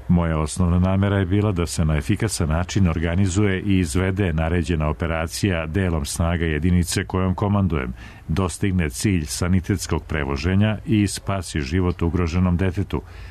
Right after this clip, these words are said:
pruži maksimalno moguće vreme posadi za pripremu u okviru raspoloživog vremena reagovanja,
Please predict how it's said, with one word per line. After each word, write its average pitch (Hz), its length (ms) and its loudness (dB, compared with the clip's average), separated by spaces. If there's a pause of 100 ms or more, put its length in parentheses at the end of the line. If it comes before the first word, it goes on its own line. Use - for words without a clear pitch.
(160)
pruži 87 380 0
maksimalno 80 680 0
moguće 82 440 0
vreme 85 300 0
posadi 87 540 -2
za 67 200 -4
pripremu 78 600 -2
u 78 120 0
okviru 82 320 0
raspoloživog 78 720 -2
vremena 76 360 -2
reagovanja, 90 640 0